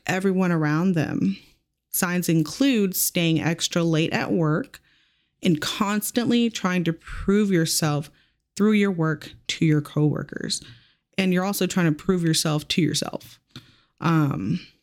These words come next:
number three, natural genius places pressure on themselves to be a genius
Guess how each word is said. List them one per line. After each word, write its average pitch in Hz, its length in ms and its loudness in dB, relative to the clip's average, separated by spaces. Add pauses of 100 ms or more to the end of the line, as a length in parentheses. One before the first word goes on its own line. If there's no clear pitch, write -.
(1200)
number 170 260 2
three, 170 720 -2 (540)
natural 185 460 2
genius 165 880 0 (360)
places 202 460 -2
pressure 302 520 -2
on 277 140 0
themselves 196 640 -2
to - 160 -2
be 185 220 2
a 175 40 0
genius 180 600 2